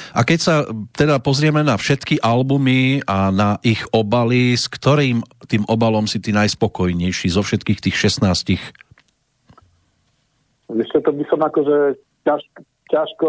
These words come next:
Speaker 2: akože to, to, tejto otázke sa vyjadril.
Speaker 1: Áno, ťažko sa
Speaker 2: Ka-,
Speaker 1: vyberá.
Speaker 2: každý, každý album je naše dielo a robili, ja som ho robil úplne s najväčším nasadením, aké existuje.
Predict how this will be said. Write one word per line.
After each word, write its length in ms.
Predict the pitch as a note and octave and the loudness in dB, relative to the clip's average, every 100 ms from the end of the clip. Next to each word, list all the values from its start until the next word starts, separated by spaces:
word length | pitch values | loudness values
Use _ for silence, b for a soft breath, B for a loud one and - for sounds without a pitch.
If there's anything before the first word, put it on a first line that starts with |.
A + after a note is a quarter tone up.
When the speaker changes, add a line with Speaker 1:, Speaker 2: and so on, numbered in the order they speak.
| C#3+ | 0
Speaker 2:
akože 260 | C#3+ C#3+ C#3 | 0 -2 -2
to, 120 | D#3+ | -4
to, 120 | C#3 D3 | -2 -2
tejto 260 | C#3+ D3+ D#3 D3+ | 0 0 0 0
otázke 300 | D3+ - - | -2 -2 -2
sa 100 | - | -2
vyjadril. 500 | D3 D#3 D3+ D3+ D#3 | 0 0 0 0 0
Speaker 1:
Áno, 260 | - G#2+ F2+ - | 0 0 0 -4
ťažko 280 | - A2 - | -2 -2 0
sa 140 | - - | 0 2
Speaker 2:
Ka-, 60 | |
Speaker 1:
vyberá. 300 | G2 F#2+ G2 | 0 2 0
Speaker 2:
každý, 200 | E2+ F3 F3 | 0 -2 -2
každý 320 | - F3+ E3+ E3+ | -2 0 2 0
album 260 | E3+ E3 | 0 0
je 100 | E3+ D#3+ | 0 0
naše 220 | E3 F#3+ | 0 -2
dielo 320 | D#3 E3+ F3+ | 0 0 2
a 80 | E3 | 0
robili, 340 | E3 D#3+ E3+ D#3+ F3+ | 0 0 -2 -2 0
ja 180 | D#3 D#3+ | 0 0
som 120 | - | 0
ho 80 | E3 | 0
robil 220 | E3 D#3 D#3+ | 0 0 -2
úplne 340 | E3+ F#3 E3 | 0 0 0
s 80 | C#3+ | 0
najväčším 440 | D#3+ E3+ E3+ F3 | 0 0 -2 -2
nasadením, 480 | D#3 D#3+ D#3+ D3+ D#3 | -2 -2 -2 -2 -2
aké 220 | D3+ D3+ D#3 | -2 0 -2
existuje. 420 | C#3 C#3 C3+ | -2 -2 -2